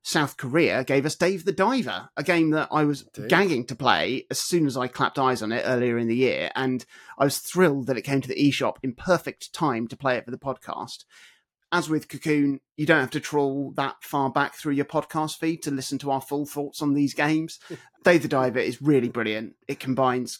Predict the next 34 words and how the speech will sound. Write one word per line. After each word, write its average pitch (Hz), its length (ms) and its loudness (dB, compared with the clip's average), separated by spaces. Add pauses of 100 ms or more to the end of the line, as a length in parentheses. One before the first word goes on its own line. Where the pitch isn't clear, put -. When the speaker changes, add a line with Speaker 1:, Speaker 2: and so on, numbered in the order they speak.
Speaker 1:
great 147 240 2
hunting 135 580 0
and, 131 200 -4
like, 120 180 -6
survival 131 600 2
mechanics 131 500 -4
for 127 140 -4
its - 220 -8 (140)
deep 143 200 -8
sea 135 160 -2
diving 131 400 0
sections, 131 680 -4 (360)
and 120 120 -4
it's 113 120 -8
got - 200 -6
fast-paced, 131 800 0
overcooked 139 540 -2
style 135 300 0
mechanics 135 460 -4
for - 100 -8
its - 200 -10
restaurant - 420 -4
running 135 220 -2
section, 131 560 -6
mixed 170 300 -4
in 131 120 0
with 127 180 -6 (560)
brilliantly 131 400 0
witty 127 340 -6
dialogue, 151 580 2
so 180 260 0
many 131 200 2
great 113 240 -4
characters, 135 640 -2